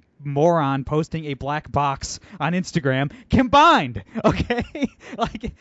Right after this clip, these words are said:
and me with my stupid little podcast, like, I've done more to advocate for policies that would help black Americans than all of you idiots combined,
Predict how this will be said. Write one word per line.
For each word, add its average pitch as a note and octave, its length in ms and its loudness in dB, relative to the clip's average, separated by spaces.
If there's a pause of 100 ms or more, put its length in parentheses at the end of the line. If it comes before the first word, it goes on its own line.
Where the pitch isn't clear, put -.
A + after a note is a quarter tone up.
(160)
and A3+ 280 -6
me G3+ 200 2
with B3 180 0
my G#3+ 180 2
stupid G#3+ 640 -2
little G3+ 220 2
podcast, F#3+ 640 -2
like, C#3+ 140 -4
I've F3 320 -2
done D3+ 220 0
more B2+ 180 -2
to D3 120 -10
advocate C#3 480 -8
for D3 80 -10
policies C#3 420 -4
that B2+ 100 -6
would B2 100 -8
help D3 200 -6
black C#3 240 -8
Americans B2+ 400 -8 (240)
than F3 140 -6
all G3+ 200 0
of G3+ 80 0
you A3+ 120 2
idiots A3 300 4
combined, E3 540 2